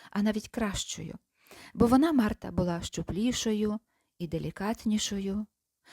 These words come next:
За нею тепер озиралися чоловіки на вулиці, а коли вона сиділа за касою у А Т Б, до неї, і тільки до неї, вишиковувалася найдовша черга з молодиків. Та з поважних,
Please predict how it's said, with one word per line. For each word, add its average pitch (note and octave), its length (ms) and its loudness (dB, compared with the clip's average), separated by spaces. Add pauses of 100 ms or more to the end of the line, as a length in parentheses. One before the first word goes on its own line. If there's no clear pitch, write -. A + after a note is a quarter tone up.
(200)
За B3 140 6
нею E4 240 6
тепер B3 340 -2
озиралися G#3+ 600 -2
чоловіки E3 500 -2
на B3 100 6
вулиці, A3+ 520 0 (380)
а A#3 100 -2
коли C4 240 6
вона B3+ 220 4
сиділа A#3+ 520 0
за B3 140 -2
касою A#3 520 -2
у G#3+ 80 -2
А A3+ 120 0
Т B3 140 -2
Б, C#4 220 4 (280)
до A3+ 140 4
неї, F#3+ 580 -2
і G#3 60 -8
тільки D#4 360 -2
до A#3+ 120 4
неї, F#3 440 -2 (320)
вишиковувалася A3+ 1000 0 (260)
найдовша A#3 600 2
черга F#3+ 480 -6
з F3+ 100 -10
молодиків. E3 580 -6 (680)
Та C#4+ 120 -2
з - 60 -4
поважних, B3+ 580 2